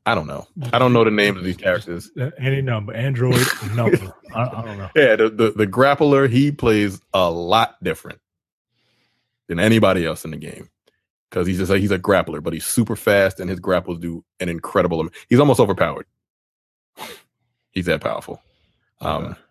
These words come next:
Speaker 1: Boo, he plays different. Uh, s-, they do play different. But
Speaker 2: Now,
Speaker 1: at the same
Speaker 2: now,
Speaker 1: time,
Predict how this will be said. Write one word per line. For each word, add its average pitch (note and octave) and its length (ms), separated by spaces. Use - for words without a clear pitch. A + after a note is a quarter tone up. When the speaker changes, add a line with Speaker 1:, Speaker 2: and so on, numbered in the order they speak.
Speaker 1:
Boo, G#2+ 500
he - 100
plays F#2+ 320
different. F#2 460
Uh, D2 320
s-, - 200
they C#3 140
do G#3+ 160
play D#3 200
different. - 300
But C3 120
Speaker 2:
Now, A#2 180
Speaker 1:
at A2+ 100
the - 80
same C3 240
Speaker 2:
now, - 60
Speaker 1:
time, B2+ 440